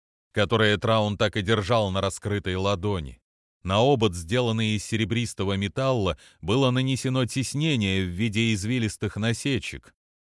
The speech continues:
Из центра полукружия, образованного этими насечками, тянули шеи змееподобные существа,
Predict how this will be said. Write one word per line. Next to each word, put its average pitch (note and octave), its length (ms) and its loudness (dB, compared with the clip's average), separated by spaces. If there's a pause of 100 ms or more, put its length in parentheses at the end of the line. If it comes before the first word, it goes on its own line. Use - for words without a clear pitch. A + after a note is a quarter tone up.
(140)
Из G2+ 160 -4
центра G3 440 0
полукружия, C3 840 0
образованного F2+ 760 0
этими E2 340 -4
насечками, D#3+ 760 -2 (340)
тянули G#3 400 2
шеи G3+ 360 2
змееподобные D#3+ 1000 0
существа, C3 880 -2